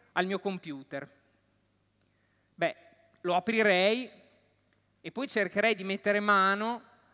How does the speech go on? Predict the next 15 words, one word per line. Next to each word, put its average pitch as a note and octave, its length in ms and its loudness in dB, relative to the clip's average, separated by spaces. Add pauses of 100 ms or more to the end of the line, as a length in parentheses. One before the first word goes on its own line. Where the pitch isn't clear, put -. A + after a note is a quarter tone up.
(120)
a E3+ 100 -4
quel G#3 180 -6
groviglio G#3 560 -4
complicatissimo G3+ 1040 -8
di E3+ 140 -16
chip, A3 520 -8
processori F#3+ 720 -6
e F3+ 40 -4
saldature G3+ 600 -2
che G3 100 -6
c'è F#3 120 -6
all'interno F#3 420 -4
di F3 80 -12
un F3 100 -12
computer. E3 680 -14